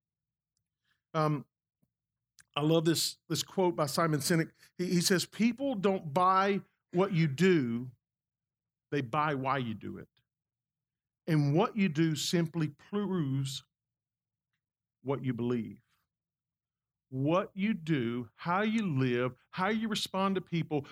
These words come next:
what you make the impetus of your life is what sells to people who you really, really are. Now, those are some big,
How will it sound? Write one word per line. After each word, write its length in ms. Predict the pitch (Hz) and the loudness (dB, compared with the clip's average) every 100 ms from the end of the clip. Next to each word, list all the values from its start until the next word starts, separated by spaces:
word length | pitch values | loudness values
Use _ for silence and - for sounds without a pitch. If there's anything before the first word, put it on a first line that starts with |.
| - | -6
what 260 | 170 226 226 | 0 0 0
you 140 | 214 | 2
make 320 | 196 208 208 | 4 2 0
the 160 | 180 - | -6 0
impetus 640 | 208 233 262 - 226 - - | 0 0 -4 -2 -2 -2 -2
of 240 | 208 165 | -2 0
your 180 | 180 175 | 2 2
life 640 | 165 165 170 143 123 131 135 - - | 2 2 4 2 2 -2 -4 -18 -4
is 320 | 190 196 175 175 | 2 2 2 -4
what 360 | 170 202 202 | 0 0 0
sells 880 | - - - 226 247 262 294 254 - | -2 0 2 4 6 4 2 -2 -2
to 200 | - 214 | 0 0
people 600 | - - 214 202 160 160 | -2 0 0 0 0 0
who 220 | - 202 | 0 2
you 260 | 190 170 180 | 2 2 0
really, 640 | 160 170 196 202 208 196 _ _ _ _ - | 0 4 4 4 2 0 _ _ _ _ -6
really 560 | 135 160 151 147 147 135 _ _ _ _ - | 0 0 2 -2 -4 -10 _ _ _ _ -6
are. 440 | 139 82 - - _ _ _ _ _ _ _ _ _ _ _ _ _ - | -6 -6 -12 -20 _ _ _ _ _ _ _ _ _ _ _ _ _ -4
Now, 80 | 165 | 0
those 240 | 226 - | 0 -2
are 60 | 175 | -6
some 200 | 185 151 | -4 0
big, 240 | 180 | -2